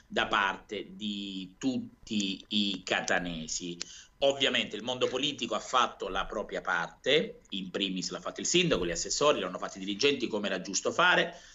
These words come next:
seguire gli esempi, essere d'esempio, diceva qualcuno, ma l'aspetto più importante da evidenziare è stata questa partecipazione capillare, grazie alla quale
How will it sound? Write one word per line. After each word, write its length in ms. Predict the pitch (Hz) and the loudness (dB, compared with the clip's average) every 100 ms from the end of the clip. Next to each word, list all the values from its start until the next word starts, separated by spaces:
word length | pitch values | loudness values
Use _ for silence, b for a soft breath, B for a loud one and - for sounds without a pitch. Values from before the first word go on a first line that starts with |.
| B | B
seguire 500 | - 98 98 120 110 | -8 -4 0 2 4
gli 60 | 98 | 4
esempi, 440 | 92 117 110 110 | 4 2 2 2
essere 300 | 101 - 101 | 0 0 -2
d'esempio, 520 | 101 107 147 143 139 98 | -2 2 2 2 -2 -8
diceva 340 | 92 101 98 | -4 -2 -2
qualcuno, 640 | 117 123 - 196 202 196 B B - | 0 -2 0 0 2 0 B B -2
ma 340 | 110 98 - - | 2 2 -2 -2
l'aspetto 560 | 110 - 143 131 113 | 0 2 2 0 -2
più 140 | 117 110 | -4 -4
importante 440 | 113 107 123 117 | -4 -2 -2 -2
da 80 | 104 | -4
evidenziare 600 | 110 131 139 104 85 90 | -4 -4 -4 -4 -4 -4
è 20 | |
stata 300 | - 92 87 | -4 -4 -2
questa 360 | 120 117 113 98 | 4 4 4 0
partecipazione 680 | 104 - 98 110 107 120 | -4 -4 -2 0 2 2
capillare, 440 | 107 107 104 90 90 | 2 2 2 2 4
grazie 320 | 143 - 135 | 2 2 2
alla 140 | 135 | 0
quale 480 | 151 110 104 139 - | 2 0 0 -2 -6